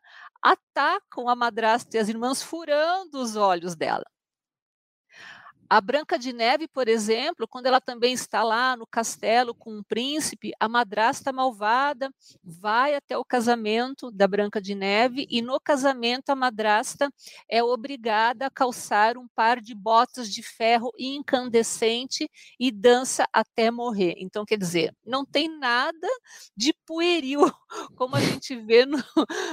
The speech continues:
nos contos aí que a, que a Disney adaptou pra realidade nossa, né, pras crianças. Os contos são bem mais obscuros, mais pesados do que o que a gente conhece, né? Então,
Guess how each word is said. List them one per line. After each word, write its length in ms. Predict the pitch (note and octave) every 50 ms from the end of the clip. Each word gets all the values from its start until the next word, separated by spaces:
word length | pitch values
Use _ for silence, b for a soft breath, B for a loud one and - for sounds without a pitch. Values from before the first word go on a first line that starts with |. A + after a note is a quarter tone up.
| C#4 B
nos 260 | A3 B3+ C#4+ - -
contos 600 | - - B3+ A#3+ A#3+ B3+ C4+ - - C4+ A3 A3
aí 360 | A#3+ A#3 A3+ A3 A3+ B3 C4+ - _
que 220 | - - - B3 B3
a, 220 | B3 A#3 A3+ A3
que 160 | - - C#4+
a 100 | A#3 A#3+
Disney 500 | G#3+ G3 G3 G#3 A3+ A#3 G#3+ B3 C4 C4+
adaptou 800 | C4+ C4 G#3 A#3+ A#3+ A#3+ - - - - - A#3+ A#3+ B3+ D4 - - - - - _ -
pra 160 | - C#4+ D4+
realidade 680 | C4+ B3 D4+ B3 C4 C4 C#4 A#3 B3+ A#3+ C4 - B3+
nossa, 720 | G#3+ G3 F#3+ G#3+ C4 D4 D#4 E4+ F#4 A4 - - - - G#3
né, 180 | G#3 G#3 G#3+ G#3+
pras 260 | - - G3+ - -
crianças. 560 | - - C4+ C4+ A#3 G#3+ G3+ F#3+ - F#3+ F3+
Os 160 | G#3+ G#3 -
contos 420 | - - A3 A3 A#3 A#3 - C4+ -
são 220 | - B3+ A#3 A3+
bem 320 | G3 G3 A3+ A#3 C#4 E4+ - B B B B B B B B B B
mais 560 | - G#3+ A3+ A#3 A#3+ B3+ C4+ A#3+ F3 F3+ - - -
obscuros, 1120 | - A3 G#3 F#3+ A3 - - - - _ - A#3+ C#4 D4 G3 F#3+ C4 A3+ F#3 F3+ E3+ -
mais 220 | G3 F#3 A3+ -
pesados 640 | - - G#3+ G#3 F#3+ G3 F#3+ G3 G3 G#3 G#3 A3 G3+
do 100 | G#3+ A3
que 140 | - - A3
o 80 | G#3+ -
que 160 | - - A3
a 80 | A3
gente 520 | G#3 F#3+ G#3 G#3 G#3+ A3 G#3+ - - A#3 A3+ - B B B B B
conhece, 680 | - C4 B3+ B3 A3 G3+ G3 F#3 G3 - - - - E3 -
né? 280 | - - E3+ E3+ F3+ - -
Então, 360 | G#3 G3+ - - A#3+ B3+